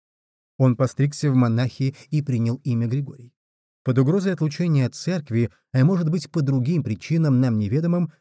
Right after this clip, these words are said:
Неронов после разговоров с Никоном принял его сторону, то есть отрёкся от старой веры. Разумеется, Никон предал этот факт огласке.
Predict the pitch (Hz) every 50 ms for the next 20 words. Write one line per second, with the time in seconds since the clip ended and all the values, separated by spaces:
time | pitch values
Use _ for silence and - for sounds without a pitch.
0 | _ _ - 123 131 151 190 208 214 185 151 - - 185 - - 185 180 180 165
1 | 156 165 165 180 175 175 147 143 - - 151 175 180 - 170 165 165 156 156 147
2 | 147 143 160 175 175 165 160 147 147 139 143 147 143 - _ 180 156 110 - -
3 | 95 - - _ _ _ _ 131 127 131 - - - - 147 139 - - 120 123
4 | 120 - - - 131 127 127 - - - 110 107 117 120 101 101 90 - - -
5 | _ _ _ _ _ _ _ _ _ _ _ 131 131 117 113 123 120 120 120 120
6 | - - 127 123 123 131 127 - 143 131 127 123 - 127 139 147 135 143 139 151
7 | - - 123 - 131 123 - - 123 117 113 - - 127 131 151 151 127 - -
8 | - - 127